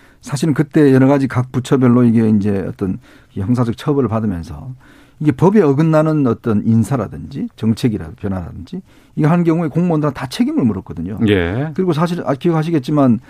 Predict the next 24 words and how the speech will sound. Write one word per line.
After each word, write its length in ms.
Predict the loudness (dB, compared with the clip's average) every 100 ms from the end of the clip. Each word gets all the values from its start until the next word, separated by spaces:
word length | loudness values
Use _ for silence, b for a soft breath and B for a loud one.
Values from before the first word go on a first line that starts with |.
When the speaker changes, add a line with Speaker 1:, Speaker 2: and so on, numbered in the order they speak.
| B B
Speaker 1:
각 220 | -4 -2
부처별로 420 | -2 0 0 2 0
적폐청산위원회 840 | 0 0 0 0 2 2 2 4
만들어서 520 | 4 4 2 0 -4 b b b
사실 280 | -8 -6 0
이런 180 | 0 2
것들을 260 | 0 2
해서 160 | 2 0
공무원들한테 600 | -2 0 2 2 2 0
다 200 | -2 -4
징계를 400 | -2 0 2 2 2
먹었습니다. 640 | 0 -4 -2 0 0 -2 -8
Speaker 2:
음. 100 | -12 b b b b
Speaker 1:
자, 220 | -2 -2
이제 120 | -2 -2
그런 240 | 2 2
상황이다 420 | 4 2 2 2
보니 240 | 2 2 2
이게 320 | -2 2 2
지금 420 | 2 2 2 0 B B B
법에 220 | 0 4
어긋나는 400 | 4 4 4 2
게 60 | 4
뭐냐면 600 | 4 4 2 0 -2